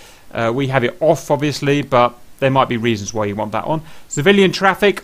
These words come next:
I always recommend it having it off because if you're gonna use it on multiplayer, use your mission on multiplayer, it can make it a little bit laggy, we find. So personally, I always have that turned off, unless it's a special mission where you need the traffic.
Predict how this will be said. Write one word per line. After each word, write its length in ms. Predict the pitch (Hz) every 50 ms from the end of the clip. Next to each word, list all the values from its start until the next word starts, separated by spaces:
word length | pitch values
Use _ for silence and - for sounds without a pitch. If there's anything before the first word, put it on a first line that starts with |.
| - -
I 160 | 143 143 147
always 240 | 156 175 180 165 143
recommend 420 | 151 156 - - 151 143 143 143
it 80 | 147 147
having 320 | - - 147 131 131 127
it 140 | 123 120 - - -
off 400 | 160 165 175 160 - - - - - - 131
because 680 | 143 127 - - - 156 139 135 135 135 135 - - - - - - -
if 160 | 160 139 -
you're 60 | 151
gonna 120 | 131 131 131
use 320 | 127 135 139 143 131 -
it 200 | 135 - - -
on 180 | 143 135 127 123
multiplayer, 500 | 139 160 175 170 - - 113 110 120 127
use 140 | 139 135 -
your 100 | 131 117
mission 220 | 123 120 117 127
on 80 | 113 113
multiplayer, 500 | 117 123 127 - 135 - 127 123 120 -
it 100 | - 107
can 80 | 127
make 180 | 120 120 120 -
it 80 | 127
a 20 | 117
little 160 | 120 123 110
bit 120 | 120 117
laggy, 400 | - 123 127 127 123 - 120 117
we 100 | 101 113
find. 300 | 107 110 113 107 110 113 110 - - - - - -
So 280 | - - - 110 110
personally, 400 | 107 110 - 131 120 - 117 110
I 120 | 110 120 117
always 220 | 113 110 110 110
have 140 | 113 110 101
that 160 | 113 104 107
turned 240 | - 123 113 113 110
off, 180 | 113 107 104 - - - - - - - - - - -
unless 240 | 120 117 117 123 -
it's 140 | 123 - 131
a 40 |
special 360 | 117 - - 123 - - 131 110
mission 340 | 110 107 - - 110 107
where 100 | 104 107
you 120 | 104 104 107
need 160 | 110 104 -
the 60 | 127
traffic. 460 | - 202 208 196 - 143 110 - -